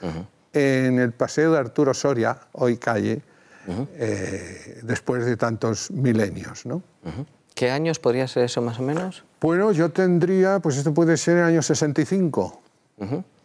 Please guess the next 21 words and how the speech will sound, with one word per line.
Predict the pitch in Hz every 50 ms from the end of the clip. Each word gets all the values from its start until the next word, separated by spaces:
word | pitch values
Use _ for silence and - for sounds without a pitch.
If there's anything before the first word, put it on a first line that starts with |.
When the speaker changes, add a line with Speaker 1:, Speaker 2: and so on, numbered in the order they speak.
| _ _ _ - - _ _ _ _ _ _ -
Speaker 1:
porque | 101 92 85 - 104 110
esa | 113 - -
es | 147 135
la | 147 139
época | 131 139 151 - 139
además | 127 123 131 127 -
en | 143
la | 127 120
que | -
empiezan | 101 95 - 113 107 - 123 123
a | 117 107 95 90 87 85 85
derrumbarse, | 82 82 82 85 85 90 113 113 - 110
porque | 95 98 87 -
hoy | 127
no | 147 139
quedan | 151 139 127 117
prácticamente | 127 110 - - 98 95 113 127 127 -
de | 87 80
las | 82 82 -
casas | - 127 117 127 139 131 -
que | - 139 131 120